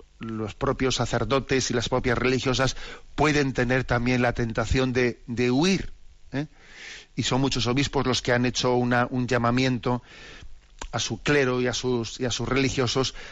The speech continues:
para que, para que permanezcan junto al pueblo más humilde, a ese que no tiene posibilidad de huir,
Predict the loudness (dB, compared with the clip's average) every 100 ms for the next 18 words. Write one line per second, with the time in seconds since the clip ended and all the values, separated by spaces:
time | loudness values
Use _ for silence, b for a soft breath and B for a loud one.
0 | B 2 2 2 2 2 2 -2 -10 -20
1 | -20 -20 -14 -4 -2 -2 -2 0 2 2
2 | 2 0 -2 -2 -2 0 2 2 2 0
3 | 0 0 0 2 2 4 2 0 -2 0
4 | 0 0 0 0 -2 -2 0 2 2 2
5 | 2 4 4 2